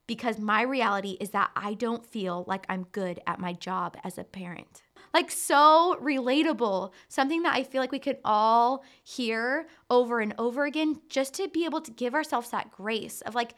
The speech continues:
none of us have our shit together twenty-four seven. And he says, "The good news is the more I talk to parents, the more I realize that we all feel the same way." And he said, "I'm, I find that I'm drawn to write about things I struggle with, and Habits of the Household is no different. I'm qualified to write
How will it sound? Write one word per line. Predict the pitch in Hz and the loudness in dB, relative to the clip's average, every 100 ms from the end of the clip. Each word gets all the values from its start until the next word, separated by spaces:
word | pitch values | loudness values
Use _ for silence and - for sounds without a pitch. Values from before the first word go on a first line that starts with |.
| _ _ _ _ _ _ _ - | _ _ _ _ _ _ _ -12
none | 202 202 220 | -8 -2 0
of | 247 | 2
us | 214 208 | 0 -2
have | 208 190 | -2 0
our | 190 | -2
shit | - - | -4 -8
together | 180 190 180 180 190 _ - | -6 -6 -4 -4 -6 _ -6
twenty-four | 220 185 - 180 | -2 -2 -4 -10
seven. | - - - - _ _ _ - | -12 -14 -14 -16 _ _ _ -2
And | 285 | -2
he | |
says, | 320 294 | 0 -2
"The | 240 | -2
good | 285 359 | -2 -2
news | 277 | -2
is | 262 262 | -4 -4
the | 240 | -4
more | 226 247 | 0 2
I | 254 | 0
talk | 277 233 226 | 0 -2 -4
to | 226 | -12
parents, | 214 226 254 | -8 -6 -8
the | - | -8
more | 220 214 226 | -6 -4 -4
I | |
realize | 220 208 208 226 269 | -4 -6 -4 -2 -2
that | 247 | -4
we | 285 | 0
all | 311 | -2
feel | 330 330 | -2 -6
the | 285 | -6
same | - 269 247 | -4 -2 -2
way." | 233 196 202 220 _ _ _ _ _ 247 | -4 -4 -8 -14 _ _ _ _ _ 0
And | 262 | 0
he | |
said, | 262 262 | 2 0
"I'm, | 262 - - _ 247 | 0 -4 -20 _ 2
I | - | 6
find | 262 339 | 4 4
that | 339 | 0
I'm | 254 240 | -2 -4
drawn | 233 233 269 | 0 2 2
to | 277 254 | 0 -4
write | 220 226 214 | 0 0 -2
about | 214 208 - | 0 0 0
things | - 233 226 | -2 -4 -4
I | |
struggle | 220 - 220 226 202 | -6 -4 -4 -4 -6
with, | 185 214 - | -6 -6 -6
and | 233 | -6
Habits | 220 233 254 247 | 0 0 0 -6
of | - 247 | -6 -4
the | 226 | 2
Household | 214 202 - 196 | 2 2 -6 -8
is | 202 202 | -8 -8
no | 196 | -8
different. | 196 190 185 - | -8 -8 -8 -6
I'm | 214 | -8
qualified | 214 233 247 294 294 | -4 0 0 -2 -4
to | 254 | -2
write | 220 233 | -2 -2